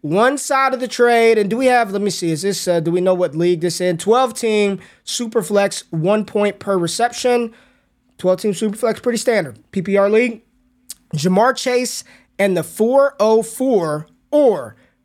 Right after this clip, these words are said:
Brandon Ayuk, one oh one and the three ten. Jay, if I offered you the one oh one and Brandon Ayuk for your Ja'Marr Chase,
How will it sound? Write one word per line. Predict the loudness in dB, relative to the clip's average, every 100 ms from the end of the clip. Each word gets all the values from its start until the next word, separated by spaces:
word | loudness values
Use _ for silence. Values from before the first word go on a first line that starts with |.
| _
Brandon | 2 2 2 2
Ayuk, | 2 2 2 0 -4 _ _ _ _
one | 0 2 4
oh | 2
one | 2 2 2 0 -8 _ _ -2
and | 0 0
the | -4 -10 -6
three | -4 0 2 0 -2 _ -18
ten. | -18 -8 -6 -6 -12 _ _ _ _ -4
Jay, | -4 0 0 -2 -8 _ _ _ _ _
if | 0 2
I | 2 4 4 2
offered | 0 -4 -2
you | 0
the | 0
one | 2 2
oh | 2
one | 2 2 2 0 -6 -12 _ _ _
and | -2 -2
Brandon | 0 0 0 0
Ayuk | 0 0 2 0 -2
for | -4
your | 0 0
Ja'Marr | 0 0 2 0
Chase, | 0 0 2 0 -6